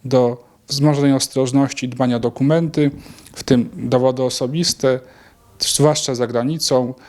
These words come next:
Jednocześnie sygnalizuję, że w przypadku utraty dowodu osobistego nie ma możliwości,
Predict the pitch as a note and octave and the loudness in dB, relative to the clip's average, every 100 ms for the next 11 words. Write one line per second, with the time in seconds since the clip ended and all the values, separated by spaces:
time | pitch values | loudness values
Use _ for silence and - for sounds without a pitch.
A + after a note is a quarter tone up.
0 | - - - - D3 D3 C#3+ D#3 D3 C#3 | -20 -20 -8 0 2 2 2 -2 0 -2
1 | - C3 B2 B2 D#3 G#3+ A2+ G#2+ - - | 0 0 2 2 2 2 2 0 -6 -20
2 | - _ B2+ A#2+ C3 B2+ - - - C#3 | -20 _ -2 0 2 2 0 -8 -6 -6
3 | - C3+ - E3+ F3 E3+ F3 E3+ D#3+ - | -4 -4 -2 0 0 2 2 2 0 -2
4 | D#3+ D3+ E3 A#3 G#3+ G3+ E3+ D#3 D3 - | 0 2 2 2 2 0 -2 -2 -2 -2
5 | - D#3 | -4 -6